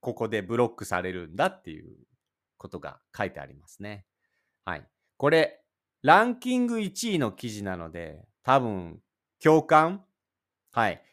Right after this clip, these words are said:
共感してる人たくさんいると思いますね。はい。同じように、私もそう思うとかね。そういう人がたくさんいるからランキング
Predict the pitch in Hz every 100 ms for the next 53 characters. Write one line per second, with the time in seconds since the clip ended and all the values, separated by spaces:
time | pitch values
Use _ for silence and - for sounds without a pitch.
0 | _ - 220 214 214 202 196 190 - -
1 | 135 151 - - 240 220 208 202 117 107
2 | 98 87 - 110 120 - 101 85 113 135
3 | 160 147 170 151 110 95 123 160 160 175
4 | 160 160 156 160 131 85 - 87 107 _
5 | _ _ _ _ _ - 135 143 147 147
6 | 143 135 131 101 95 113 - - 180 175
7 | 185 233 269 131 101 98 95 101 95 92